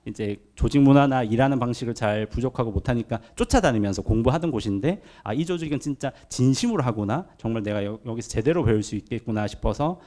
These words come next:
회사를 다니고 있고 여기서 실제로 그렇게 하다 보니까 제가 컨설팅을 나가는 조직들이 정말 그들이 일을 즐거워하는 모습들,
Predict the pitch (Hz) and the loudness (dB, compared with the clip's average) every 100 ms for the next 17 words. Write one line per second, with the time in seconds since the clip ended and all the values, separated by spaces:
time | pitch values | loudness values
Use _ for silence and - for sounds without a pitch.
0 | _ _ 160 147 120 120 123 101 - 165 | _ _ -4 -2 -2 -2 -2 -4 -4 -4
1 | 220 247 - - 110 107 139 131 - _ | -2 -4 -18 -4 -4 -2 0 0 -2 _
2 | - 226 214 156 160 180 190 185 - 113 | -8 0 2 2 2 0 0 0 2 2
3 | 110 - 127 127 - - 104 117 113 113 | 0 -2 -2 -4 -6 -4 2 4 4 2
4 | 180 165 170 165 156 143 101 113 113 120 | -2 0 -2 0 -2 -2 -2 -2 -2 -2
5 | 110 117 127 - 107 165 196 _ _ _ | -4 -6 -4 -4 0 -2 -4 _ _ _
6 | - 117 117 117 113 - _ _ - 151 | -6 -2 0 0 0 -6 _ _ 2 4
7 | 139 127 120 123 175 220 - - 131 151 | 6 2 0 2 4 4 0 2 4 6
8 | 214 160 120 101 92 - - - | 4 4 0 0 -2 -6 -12 -12